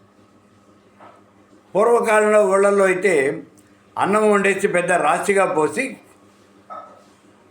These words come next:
ఆ అన్నం మీద కుంకుమ జల్లేసి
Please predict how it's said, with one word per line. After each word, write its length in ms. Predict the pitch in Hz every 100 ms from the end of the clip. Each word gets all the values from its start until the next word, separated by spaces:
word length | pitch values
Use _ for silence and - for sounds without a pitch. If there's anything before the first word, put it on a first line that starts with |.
| _
ఆ 100 | 156 180
అన్నం 220 | 202 214 196
మీద 160 | 160 117 107 - - _ _ _ -
కుంకుమ 400 | 214 214 226 220 185
జల్లేసి 600 | 180 175 175 165 - 180